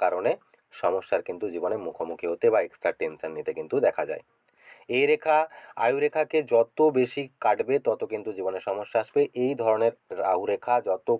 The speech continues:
কম থাকবে আয়ুরেখার উপরে, তত কিন্তু জীবনে সমস্যা কম থাকবে। তাছাড়াও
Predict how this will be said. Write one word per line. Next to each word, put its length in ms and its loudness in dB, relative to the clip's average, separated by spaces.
কম 140 4
থাকবে 240 0
আয়ুরেখার 400 -2
উপরে, 240 -2
তত 100 0
কিন্তু 200 -8
জীবনে 280 0
সমস্যা 440 0
কম 160 2
থাকবে। 280 -4
তাছাড়াও 380 4